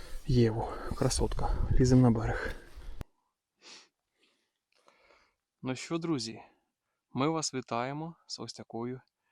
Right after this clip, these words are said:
красивою щучкою. Погляньте на її красиві плямки. Дуже прикольні жовті плямки. Маємо щучку, е, далеко, за півтора кілограмчика. Залікова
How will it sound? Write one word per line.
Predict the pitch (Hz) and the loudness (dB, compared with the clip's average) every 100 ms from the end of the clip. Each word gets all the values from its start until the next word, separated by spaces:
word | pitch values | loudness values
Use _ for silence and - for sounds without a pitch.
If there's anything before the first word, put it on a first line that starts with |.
| _ _ | _ _
красивою | - 110 - 117 117 110 | -14 -8 -8 -6 -8 -8
щучкою. | - 104 - - 107 - - | -8 -10 -14 -16 -16 -18 -10
Погляньте | 120 123 117 151 - | -8 -6 -6 -6 -8
на | 110 110 | -10 -8
її | 110 127 139 _ _ _ _ _ _ _ _ | -10 -10 -10 _ _ _ _ _ _ _ _
красиві | - 113 - 135 135 131 117 _ _ _ _ _ _ _ _ _ - | -14 -8 -6 -6 -6 -8 -12 _ _ _ _ _ _ _ _ _ -12
плямки. | 120 107 107 - - - _ _ _ _ _ - | -10 -8 -12 -16 -18 -18 _ _ _ _ _ -12
Дуже | 120 127 123 | -6 -4 -4
прикольні | - 113 135 143 120 | -8 -8 -6 -4 -4
жовті | 123 117 123 | -6 -8 -10
плямки. | 151 170 165 139 _ _ _ _ | -8 -8 -8 -14 _ _ _ _
Маємо | 123 120 113 113 | -6 -4 -4 -8
щучку, | - - 120 - 107 110 _ _ _ _ - | -10 -8 -8 -10 -18 -18 _ _ _ _ -18
е, | 113 113 | -14 -8
далеко, | 139 220 202 175 160 156 151 | -4 -2 -4 -6 -10 -12 -10
за | 143 | -10
півтора | 139 135 127 127 | -8 -8 -6 -8
кілограмчика. | - 139 165 208 190 - - 123 - - | -8 -10 -6 -6 -6 -8 -8 -8 -10 -20
Залікова | 127 113 113 131 127 117 | -14 -12 -8 -6 -4 -6